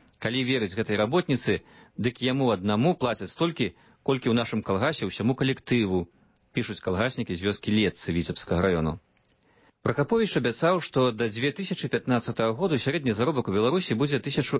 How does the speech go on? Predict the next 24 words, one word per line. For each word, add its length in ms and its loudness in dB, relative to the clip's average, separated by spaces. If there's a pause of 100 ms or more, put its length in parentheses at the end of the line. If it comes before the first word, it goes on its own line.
еўра 460 2 (260)
ці 140 -2
паўтары 340 -2
тысячы 380 0
даляраў. 500 0 (460)
Дык 240 0
яно 160 4
і 80 2
цяпер, 480 0
калі 160 -2
скласці 480 -2
ягоны 260 2
заробак 460 0 (100)
і 140 0
мой, 400 0 (260)
трыста 300 -2
пяцьдзясят 420 -2
тысяч 300 -2
беларускіх 420 0
рублёў, 380 0 (420)
дык 160 0
сярэдні 400 0
ў 80 2
нас 160 2